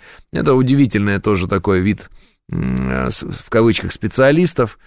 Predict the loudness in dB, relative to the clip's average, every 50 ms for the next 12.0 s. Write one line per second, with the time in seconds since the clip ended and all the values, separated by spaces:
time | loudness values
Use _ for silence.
0 | -20 -20 -20 _ _ _ -2 0 0 2 0 2 0 0 0 2 2 2 4 4
1 | 4 4 4 2 0 -2 -4 -4 -6 -4 -2 0 2 4 4 2 2 2 2 2
2 | 2 0 -4 -4 -2 2 2 2 0 0 -4 -6 -6 -2 2 2 2 4 4 4
3 | 2 4 2 0 2 2 2 4 4 4 4 2 0 -2 -2 -2 -2 0 0 0
4 | 0 0 0 0 -2 -2 2 2 4 6 6 6 6 4 4 2 0 0 0 0
5 | 0 0 0 0 0 2 2 4 4 2 2 0 2 2 2 2 2 2 2 2
6 | 2 2 0 -2 0 -2 -2 0 0 0 0 0 -2 -4 -2 0 0 4 4 4
7 | 4 4 2 0 2 2 2 2 2 0 0 0 0 0 2 2 2 2 2 2
8 | 0 2 2 2 2 2 0 -2 0 0 0 2 2 2 0 0 0 0 0 0
9 | 2 2 4 4 4 2 2 0 -4 -4 -4 -2 0 2 2 0 0 -4 -20 -18
10 | _ -4 0 2 2 2 2 2 2 2 4 2 2 0 0 2 2 2 2 2
11 | 2 2 2 2 0 0 0 0 -2 -2 -2 -2 -4 -6 -8 -8 -10 -16 -20